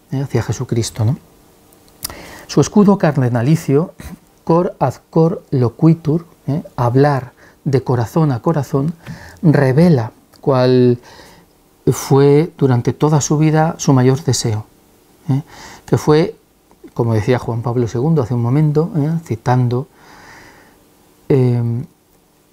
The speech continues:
el, el encuentro, el,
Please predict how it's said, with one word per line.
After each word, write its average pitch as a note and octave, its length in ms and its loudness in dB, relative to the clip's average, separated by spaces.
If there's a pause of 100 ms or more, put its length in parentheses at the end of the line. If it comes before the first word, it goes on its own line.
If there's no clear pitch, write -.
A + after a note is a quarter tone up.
(580)
el, C3+ 360 2 (180)
el C3 480 4
encuentro, C3+ 920 2
el, B2 440 4